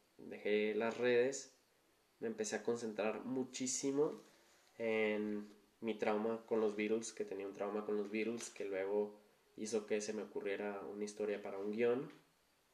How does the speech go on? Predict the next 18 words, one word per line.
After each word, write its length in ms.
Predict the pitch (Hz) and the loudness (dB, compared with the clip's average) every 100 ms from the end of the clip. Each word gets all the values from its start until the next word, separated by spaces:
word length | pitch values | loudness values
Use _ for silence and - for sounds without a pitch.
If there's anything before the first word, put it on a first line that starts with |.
| _ _ _ - - | _ _ _ -20 2
que 200 | 107 101 | 4 4
desarro-, 440 | 98 101 95 98 | 0 -4 -6 -6
que 120 | 104 | -8
pude 260 | - 110 107 | 0 2 2
desarrollar. 800 | 101 104 98 92 95 120 - - - _ _ _ - | 0 -4 -6 -4 2 2 0 -8 -20 _ _ _ -6
También 300 | 110 107 110 | 0 2 2
empecé 300 | 113 107 104 | 0 -2 2
a 40 | |
meditar 600 | 110 110 104 101 98 - | 4 4 2 -4 -6 -8
por 200 | - 104 | -4 -2
mí 140 | 107 104 | 0 2
mismo, 540 | 120 123 135 160 - - _ _ _ _ _ _ | 2 4 4 4 0 -18 _ _ _ _ _ _
que 320 | 107 98 95 | -6 -4 -4
pude 180 | 110 107 | 2 2
aprender 400 | 104 104 101 101 | 2 -4 -4 -4
a 40 | |
hacerlo 300 | 104 107 107 | -4 -2 -2
solo. 560 | 104 127 135 156 - - | 0 4 6 4 0 -18